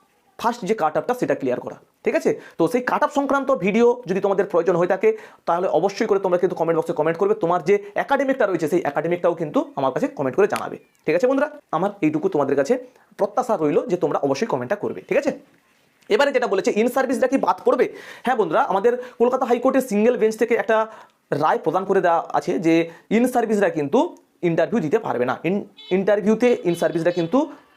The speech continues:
যোগদান করতে পারবে না, ঠিক আছে? তো যার কারণে একটা প্রকল্প চালু করা হয়েছিল, উৎসশ্রী প্রকল্প, যেটাতে কিন্তু অনেক ক্যান্ডিডেট যারা কি করে এক জায়গা থেকে অনেক জায়গায় ট্রান্সফার বা বদলি হয়, তো সেই উৎসশ্রী প্রকল্পের মাধ্যমে তোমরা কিন্তু ট্রান্সফার করতে পারো। তো যারা যারা in সার্ভিস রয়েছে, অনেকটা দূরে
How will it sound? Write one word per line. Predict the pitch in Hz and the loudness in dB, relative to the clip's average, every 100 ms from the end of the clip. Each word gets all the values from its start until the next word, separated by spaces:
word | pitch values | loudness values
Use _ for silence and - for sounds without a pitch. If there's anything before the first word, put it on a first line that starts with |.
| _ - | _ -8
যোগদান | 143 165 180 | -2 0 0
করতে | 170 165 - | 0 0 0
পারবে | 123 120 | 0 -2
না, | 117 - - - | -4 -10 -12 -4
ঠিক | 247 | -2
আছে? | 277 156 - - | 0 -2 -4 -2
তো | 196 | 0
যার | 165 220 | 0 0
কারণে | 226 233 | 0 0
একটা | 240 254 247 - _ _ | 0 0 -2 -8 _ _
প্রকল্প | 208 202 294 277 | -2 0 0 0
চালু | 202 196 | 0 0
করা | 196 | -2
হয়েছিল, | 180 170 190 226 | 0 2 2 0
উৎসশ্রী | 220 - 247 202 | -2 -2 -2 -2
প্রকল্প, | 180 147 143 139 294 - - | -2 0 2 2 -2 -2 -8
যেটাতে | 156 180 185 | -2 0 0
কিন্তু | 180 185 262 | 0 2 2
অনেক | - 160 165 - | 2 -2 -4 -2
ক্যান্ডিডেট | 175 160 160 240 | 0 2 2 2
যারা | 160 147 | 2 -2
কি | 180 | -2
করে | 233 190 - - | -2 -2 -6 -6
এক | 139 | -4
জায়গা | 147 170 | 0 0
থেকে | - | 2
অনেক | 190 147 | 0 2
জায়গায় | 160 - | 0 -2
ট্রান্সফার | 147 147 147 | -4 -4 -2
বা | 214 | 0
বদলি | 196 165 151 | 0 0 0
হয়, | 127 117 - - - | -2 -6 -16 -8 -4
তো | |
সেই | 226 269 | 0 0
উৎসশ্রী | 208 190 - 240 226 | 0 0 0 0 0
প্রকল্পের | 214 208 214 196 | 0 0 0 0
মাধ্যমে | 175 185 196 | 0 0 0
তোমরা | 175 | 0
কিন্তু | 170 165 160 | 0 -2 -2
ট্রান্সফার | 151 147 - | -2 -4 -4
করতে | 156 147 | -2 -2
পারো। | 135 185 - - - - | 0 0 -2 -12 -8 0
তো | 156 151 147 | 4 6 4
যারা | 143 190 | 2 0
যারা | 240 254 254 | 2 0 0
in | 180 | -2
সার্ভিস | 196 190 185 185 | 0 -2 2 2
রয়েছে, | 196 185 | 2 -2
অনেকটা | - 190 190 170 | -2 -2 0 -2
দূরে | 135 180 220 | 2 4 2